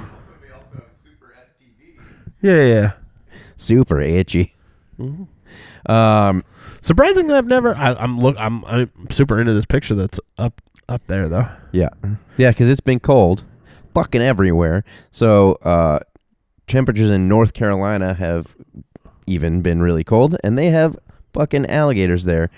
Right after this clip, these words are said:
Speaker 3: So what the alligators are doing is they're just putting their snouts
Speaker 2: Yeah.
Speaker 3: up in, like, basically above the water, and the water freezes around their faces so they can breathe. And these motherfuckers are still alive.
Speaker 2: Yeah, they're cold-blooded.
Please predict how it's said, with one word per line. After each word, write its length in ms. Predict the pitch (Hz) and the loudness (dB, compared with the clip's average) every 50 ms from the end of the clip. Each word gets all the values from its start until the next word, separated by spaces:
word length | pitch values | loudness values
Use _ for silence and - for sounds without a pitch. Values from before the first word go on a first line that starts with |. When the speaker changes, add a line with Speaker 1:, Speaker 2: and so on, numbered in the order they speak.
| - - - - _ - | -18 -20 -20 -20 _ -4
Speaker 3:
So 140 | - 117 | 0 0
what 100 | 110 110 | 0 2
the 120 | - 110 110 | 0 0 0
alligators 480 | 127 156 170 147 113 107 101 95 95 | 0 0 0 0 0 0 0 0 2
are 80 | 101 95 | 0 0
doing 440 | 87 82 95 95 95 104 117 127 123 _ _ _ _ _ _ - | 0 0 0 2 2 2 2 0 -2 _ _ _ _ _ _ -6
is 380 | - 101 104 104 101 101 92 90 | -2 0 0 2 2 0 0 0
they're 160 | 104 104 104 | 0 0 0
just 240 | 101 110 - - - | 0 -2 -4 -2 -2
putting 340 | - 131 131 127 127 117 | 0 2 2 2 2 2
their 140 | 110 104 98 | 0 0 -2
snouts 840 | - - - - - 101 101 107 127 127 104 98 - - - - - _ - - - _ - - | -2 -6 -10 -8 -4 -2 -2 0 0 0 0 -2 -2 -6 -12 -16 -16 _ -20 -20 -20 _ -8 -4
Speaker 2:
Yeah. 80 | - | -2
Speaker 3:
up 180 | 95 92 - - _ _ - - - | -2 -2 -2 -6 _ _ -16 -6 -2
in, 320 | 131 139 147 143 123 - - | 0 0 2 0 -2 -2 -4
like, 180 | 101 110 98 - _ - | -4 -4 -4 -6 _ -4
basically 600 | 120 120 135 - - - - 95 95 98 95 - _ _ _ _ _ - | -2 -2 -2 -2 -4 -8 -4 -2 -2 -2 -2 -4 _ _ _ _ _ -4
above 360 | 104 92 - 104 110 113 98 | -2 0 2 2 2 2 2
the 100 | 98 101 | 2 2
water, 440 | 92 92 98 107 107 98 87 85 85 | 4 4 4 4 4 2 2 0 -2
and 240 | - 87 95 92 92 | -2 -2 -2 0 0
the 60 | 92 | 0
water 380 | 95 90 101 104 110 107 98 95 | 2 2 2 2 4 2 2 0
freezes 680 | - - - 104 101 110 110 110 104 113 110 104 92 | -2 -4 -2 0 2 2 2 0 0 0 -2 -2 -2
around 500 | 69 92 104 92 90 90 92 101 107 101 | 0 0 0 2 0 0 0 0 0 0
their 160 | 98 92 90 | 0 -2 -2
faces 640 | 85 - 101 101 107 110 - - 85 82 85 87 - _ - - - - - - _ - | -4 -4 -4 -2 -2 -4 -4 -4 -4 -4 -4 -6 -10 _ -20 -20 -20 -20 -20 -20 _ -8
so 200 | - - 117 101 | -2 2 4 4
they 120 | 98 101 | 4 4
can 200 | 95 - 98 90 | 2 2 0 0
breathe. 420 | 82 87 107 127 120 95 85 85 - - - - - - - _ _ - | 2 2 2 2 2 2 0 -2 -4 -8 -18 -20 -20 -20 -20 _ _ -2
And 140 | - 165 190 | 0 2 2
these 100 | 202 196 | 2 2
motherfuckers 720 | 202 208 208 208 196 - - 208 202 - - 196 175 180 | 2 2 2 2 0 0 0 0 0 2 2 2 2 2
are 60 | 185 | 0
still 240 | - - - 190 185 185 | 0 0 2 2 4 4
alive. 480 | 180 180 180 190 190 156 - - - - - | 4 2 2 2 2 2 0 -2 -6 -8 -2
Speaker 2:
Yeah, 260 | 196 196 175 120 - - - - - | 0 2 2 2 0 -4 -10 -10 -4
they're 180 | 123 127 131 135 | 0 0 0 2
cold-blooded. 600 | - - 151 175 165 160 180 208 180 117 107 | 2 2 2 2 2 2 2 0 0 0 -2